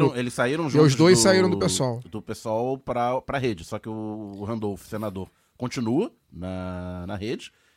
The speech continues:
Speaker 2: Não tá, não precisa renovar mandato agora, né? Tá no meio do mandato de oito anos. E o Clécio saiu da Rede, tá no Solidariedade.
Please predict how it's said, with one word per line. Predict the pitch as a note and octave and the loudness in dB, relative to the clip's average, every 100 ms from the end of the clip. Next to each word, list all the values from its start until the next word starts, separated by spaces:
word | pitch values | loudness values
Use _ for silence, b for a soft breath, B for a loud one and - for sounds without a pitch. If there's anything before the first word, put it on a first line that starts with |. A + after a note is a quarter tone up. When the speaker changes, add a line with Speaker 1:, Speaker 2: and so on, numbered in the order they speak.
| _ - | _ -10
Speaker 2:
Não | G#2 A#2+ | -6 -4
tá, | - A2 G#2+ | -2 -2 -2
não | A2+ | -4
precisa | A#2 - G#2+ | -8 -8 -6
renovar | G#2 G2 G2+ | -4 -4 -4
mandato | G2+ G2 G2+ | -4 -6 -6
agora, | F#2 G2+ E3+ | -4 -2 -2
né? | G#2+ | -6
Tá | G2+ | -8
no | F#2+ | -8
meio | F#2+ | -8
do | G2 | -8
mandato | F#2+ F#2 F2+ F#2+ | -8 -8 -10 -10
de | F#2+ | -14
oito | - C3+ | -8 -6
anos. | C3+ - - b b b | -6 -10 -20 b b b
E | G#2 | -8
o | B2 | -6
Clécio | D3+ A#2 B2 - C#3+ D3+ | -2 -2 -2 -6 -8 -8
saiu | - D3+ A2+ D3 | -6 -4 -2 -2
da | D3+ | -2
Rede, | A#2 A#2+ C#3 | -2 -2 -4
tá | D3 C3 B2+ | -6 -4 -4
no | |
Solidariedade. | C3+ B2+ B2+ C3+ A#2+ C3 E3+ | -4 -8 -6 -6 -2 -4 -4